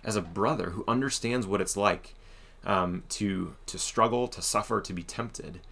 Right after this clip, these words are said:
as a human. And so I think if we don't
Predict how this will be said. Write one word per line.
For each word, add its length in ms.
as 160
a 40
human. 720
And 80
so 80
I 40
think 180
if 80
we 100
don't 240